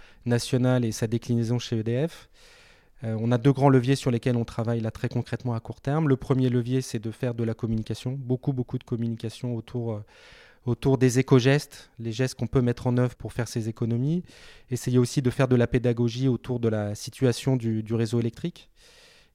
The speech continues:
Et donc les solutions, euh, portées par Data Numia, euh, et qui seront commercialisées par les, les acteurs d'E D F, bah, vont permettre aux particuliers de savoir les jours où il y a de la tension sur le marché pour faire des gestes particuliers ces jours-là.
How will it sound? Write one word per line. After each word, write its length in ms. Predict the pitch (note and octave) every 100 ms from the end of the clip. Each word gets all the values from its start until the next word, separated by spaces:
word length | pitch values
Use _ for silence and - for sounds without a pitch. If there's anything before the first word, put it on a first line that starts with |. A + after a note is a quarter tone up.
| -
Et 60 | A2+
donc 220 | G#2+ -
les 80 | A2+
solutions, 720 | - A#2 A2+ - B2+ B2 A2+
euh, 40 |
portées 360 | G#2+ A#2 - A#2
par 180 | A2+ A2
Data 280 | A2 A#2
Numia, 280 | A2+ A2+ A#2
euh, 640 | A#2 A#2 A2 G#2 G#2 G#2 G#2 G#2+ G#2 G#2 A2 _ _ -
et 80 |
qui 160 | - -
seront 240 | - -
commercialisées 640 | G#2 G#2 G#2+ - G2+ G#2 A2
par 160 | G#2+
les, 180 | G2+ G2+
les 220 | G2+ G#2
acteurs 240 | G#2+ A2+ G#2
d'E 100 | G#2+
D 180 | A2+
F, 60 | A2+
bah, 140 | G#2
vont 160 | G2 C3
permettre 560 | - A#2+ A#2 A#2+ - - - - - - -
aux 80 | C#3
particuliers 540 | C#3+ - - C#3+ C#3
de 80 | C3
savoir 340 | B2+ B2+ C3 B2+
les 120 | B2+
jours 280 | A#2+ D3+ C3+
où 60 |
il 40 | B2
y 40 |
a 40 |
de 60 | A#2
la 80 | A#2
tension 480 | A#2 A2+ C3+ C#3+ C#3+
sur 220 | - -
le 80 | A2+
marché 400 | A2+ G#2+ - C#3
pour 220 | - G#2+
faire 160 | - A#2+
des 120 | A2+
gestes 220 | G#2+ A#2
particuliers 480 | - G2+ - - A2+
ces 160 | - G#2+
jours-là. 300 | G#2 G#2+